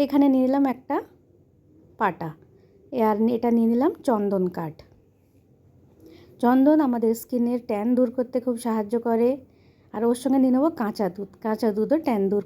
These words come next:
করতে খুব সাহায্য করে। ওর সঙ্গে স্কিনের জ্বালা পোড়া যেটা থাকে, সেইটাও চন্দন লাগালে আমাদের স্কিনের ওই জ্বালা পোড়া ভাবটাকেও কমায়। গরমের দিনে স্কিন জ্বালা করে অনেকের, চন্দন লাগালে, even মুখেতেও যদি এটা লাগান আপনারা দুধের সঙ্গে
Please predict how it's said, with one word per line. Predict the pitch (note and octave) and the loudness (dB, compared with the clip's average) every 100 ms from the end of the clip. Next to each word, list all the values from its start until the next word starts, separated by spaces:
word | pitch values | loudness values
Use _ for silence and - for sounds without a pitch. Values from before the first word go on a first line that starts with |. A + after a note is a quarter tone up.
| A3+ | -4
করতে | G#3+ - G4+ - - - - | -8 -4 -6 -6 -20 -20 -2
খুব | C#4 D4 - | 0 0 -2
সাহায্য | G3+ G#3 F3+ F#3 | -4 -4 -4 -2
করে। | F#3 F#3 G3+ - - - - | 0 -2 -6 -16 -20 -14 0
ওর | C#4 C#4 | 0 2
সঙ্গে | C4+ A3+ G#3+ D4+ D#4 | 0 2 2 2 0
স্কিনের | - C4 B3 A3 | -4 -2 0 0
জ্বালা | G#3 F#3+ A3 A3+ | -2 0 -2 0
পোড়া | A#3 A#3 A#3+ B3 A#3 | -2 -2 -6 -6 -2
যেটা | A#3+ A#3+ B3 B3 | -2 -2 -4 -2
থাকে, | A3+ A3+ B3 B3 | -2 0 -2 0
সেইটাও | A#3+ A#3 D#4 D4 | 0 2 0 0
চন্দন | A#3+ G#3+ A#3 A#3 | 0 0 0 0
লাগালে | G#3+ A#3 B3+ F#4 - _ - - - | 0 0 -2 -4 -8 _ -20 -20 -6
আমাদের | A3 A3 A#3 | -2 0 0
স্কিনের | - A#3+ A#3+ | 0 0 2
ওই | A#3+ | 2
জ্বালা | G#3+ G#3 A3 | 2 2 0
পোড়া | A#3+ A3+ | 2 0
ভাবটাকেও | A3+ A3 - A3+ C#4+ G4+ - | 0 -2 -2 -4 0 -2 0
কমায়। | G#3+ F#3 E3+ F#3+ G#3+ | 0 2 0 2 2
গরমের | G#3+ A#3+ B3 A3+ | 2 0 0 0
দিনে | B3+ B3 | 0 -2
স্কিন | - B3 A3+ | -4 -2 2
জ্বালা | A3+ A3 | 2 2
করে | A#3 A3+ | 0 -2
অনেকের, | G#3+ A3 B3 D#4+ - _ - _ _ | -2 -4 -8 -10 -14 _ -20 _ _
চন্দন | A3+ A3 A#3 C4+ C4 | 0 2 2 2 0
লাগালে, | B3 B3 D#4 B3+ | 0 0 0 0
even | C4+ C#4+ - B3 | 0 -2 -2 0
মুখেতেও | B3+ C#4+ D#4+ F4 | 2 0 0 2
যদি | E4 D4+ | 2 2
এটা | C#4+ B3+ | 2 0
লাগান | G#3 G3+ G3 | 0 0 -4
আপনারা | G3 - G#3 G#3+ | -6 -6 -4 0
দুধের | A3 G#3 A3+ A3+ | 0 2 0 -2
সঙ্গে | G#3+ G#3+ | -2 -2